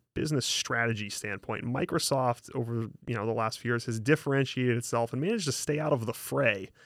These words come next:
and avoid the ire of lawmakers in a way that seems like none of their peers have been able to. Why is that? What, what does it say about the market, about Microsoft? Are they doing things differently? I, I know, like, obviously they don't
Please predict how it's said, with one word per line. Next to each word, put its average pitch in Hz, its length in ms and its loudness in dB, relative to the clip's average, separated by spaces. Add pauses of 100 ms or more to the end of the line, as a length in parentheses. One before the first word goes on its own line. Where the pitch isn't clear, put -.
(120)
and 131 140 2
avoid 131 380 4
the 123 100 4
ire 127 300 8
of 110 140 0 (120)
lawmakers 117 560 0
in 117 60 2
a 120 40 4
way 165 140 4
that 147 100 2
seems 135 120 0
like 123 100 4
none 120 240 6
of 123 140 2
their 120 100 4
peers 139 400 0
have 120 120 -4
been - 120 -6
able - 220 -4
to. - 280 -2 (960)
Why 185 260 6
is 190 240 8
that? 196 280 4
What, 135 140 6
what 151 140 8
does 160 120 4
it 151 80 -2
say 165 140 2
about 147 180 6
the 123 60 2
market, 131 420 2
about 117 80 4
Microsoft? 131 400 4
Are 139 60 8
they 127 160 8 (200)
doing 147 240 4
things 131 180 0
differently? 196 580 4
I, 127 200 4
I 131 40 8
know, 147 120 8
like, 131 140 10
obviously 135 320 4
they 117 120 6
don't 123 200 6